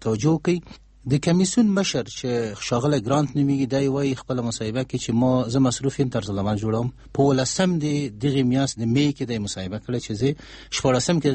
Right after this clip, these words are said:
د کار شروع ده تر یوویشتم پورې. او بیا هم متاسفانه پر پرون چې نولسم و، د انتخاباتو کمیسیون دا د خلکو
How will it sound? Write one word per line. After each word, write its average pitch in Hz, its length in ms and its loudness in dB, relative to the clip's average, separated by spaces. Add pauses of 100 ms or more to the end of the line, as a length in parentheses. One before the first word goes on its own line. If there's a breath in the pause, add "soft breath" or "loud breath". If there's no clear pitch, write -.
د 143 120 -4
کار 185 200 4
شروع 208 300 -2
ده 214 60 -2 (120)
تر 139 120 2
یوویشتم 104 380 -6
پورې. 90 180 -8 (420 loud breath)
او 151 140 4 (140)
بیا 185 140 2 (100)
هم 196 140 0 (100)
متاسفانه 139 720 -4 (540 loud breath)
پر 143 120 4 (120)
پرون 175 260 2
چې 180 160 -2
نولسم 151 560 0
و، 202 260 -2
د 131 80 -6 (300)
انتخاباتو 123 640 -4
کمیسیون 175 580 0 (540)
دا 123 160 4
د 120 160 0
خلکو 156 640 0